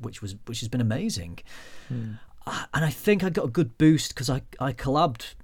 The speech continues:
Speaker 1: like, I collabed with Demi and Jeremy and Cub-,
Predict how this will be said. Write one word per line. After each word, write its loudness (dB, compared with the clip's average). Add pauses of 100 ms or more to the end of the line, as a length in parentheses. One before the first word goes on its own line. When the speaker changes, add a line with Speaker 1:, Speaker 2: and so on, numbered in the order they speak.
(160)
Speaker 1:
like, -8
I -2
collabed 2
with -10
Demi 2
and 2
Jeremy 2
and -6
Cub-, 0